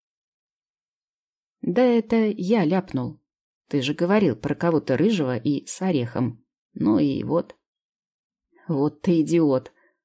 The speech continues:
заржал в ответ. Да, там такая история. Сам разберусь. Найду её и разберусь. Парень только махнул рукой.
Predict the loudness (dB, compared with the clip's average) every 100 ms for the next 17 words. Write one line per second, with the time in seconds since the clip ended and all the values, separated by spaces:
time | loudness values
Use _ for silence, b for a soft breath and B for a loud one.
0 | _ -10 -6 -6 -6 -6 -8 -8 -6 -6
1 | -8 _ _ _ _ _ _ _ _ -6
2 | -2 -2 -2 -4 -2 -2 0 0 0 0
3 | 2 4 2 -2 _ _ _ _ _ _
4 | _ _ _ _ -6 -4 -4 -6 -10 -12
5 | -14 -18 _ _ _ -10 -6 -4 0 2
6 | 0 -4 -8 -6 -6 -6 -6 -8 -10 -20
7 | _ _ _ _ _ _ _ _ _ _
8 | -8 -4 -2 -2 -6 -6 -4 -4 -4 -4
9 | -2 -6 -8 -14 -14